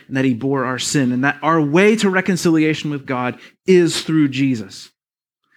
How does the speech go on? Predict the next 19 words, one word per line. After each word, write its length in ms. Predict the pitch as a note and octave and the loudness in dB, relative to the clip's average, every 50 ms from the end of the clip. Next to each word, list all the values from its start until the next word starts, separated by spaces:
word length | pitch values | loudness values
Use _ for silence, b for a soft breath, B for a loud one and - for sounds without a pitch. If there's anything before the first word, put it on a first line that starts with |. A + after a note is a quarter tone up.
| _ _ _ | _ _ _
Is 120 | C#3 C#3+ | -2 0
that 200 | G3 G3 E3+ - | 2 2 2 0
at 140 | E3+ E3 - | -4 -4 -4
the 80 | C#3+ B2 | -4 -2
center 880 | - - - - - - - A#3+ A#3 A3+ A3 A3+ D3 B2+ B2 A#2+ A#2+ b b b b b b b _ _ _ _ _ _ | 0 2 2 2 2 4 4 4 4 4 4 4 2 0 0 -2 -4 b b b b b b b _ _ _ _ _ _
of 460 | _ C3+ C#3 C3+ C3 A#2+ - - - _ _ _ _ | _ 0 0 0 0 -2 -6 -12 -16 _ _ _ _
the 80 | - C3+ | -6 -4
Spirit? 680 | - - - - - C#3+ C3+ A#2+ E2+ - - - - - _ _ _ _ _ _ _ _ _ _ _ _ _ _ _ _ _ _ _ _ _ _ _ _ _ _ _ _ _ _ _ _ _ _ _ _ _ _ _ _ _ _ _ _ _ _ _ _ _ _ _ _ _ _ _ _ _ _ _ _ _ _ _ _ _ | -4 -2 -4 -2 -2 0 0 0 -4 -6 -10 -14 -18 -18 _ _ _ _ _ _ _ _ _ _ _ _ _ _ _ _ _ _ _ _ _ _ _ _ _ _ _ _ _ _ _ _ _ _ _ _ _ _ _ _ _ _ _ _ _ _ _ _ _ _ _ _ _ _ _ _ _ _ _ _ _ _ _ _ _
It's 80 | - - | -14 -12
the 80 | - C3+ | -8 0
first 240 | - E3 E3 - | 0 2 2 4
thing 160 | - D#3+ D3 D3 | 2 2 4 4
you 80 | D3 | 4
need 180 | D3 D#3 D#3 C#3 | 4 4 2 2
to 100 | - - | 0 -2
ask 360 | C3+ C#3 D3+ D3+ C#3+ - - | 0 0 0 0 -2 -2 0
of 100 | D3+ C3 | 0 2
every 240 | C#3 D3+ C#3+ D3+ D3 | 2 0 0 0 -2
sermon, 600 | C#3 - - - F3+ F3+ E3+ C#3 A2+ G2 G2 - | -2 -2 -2 0 0 0 0 -2 -2 -4 -8 -14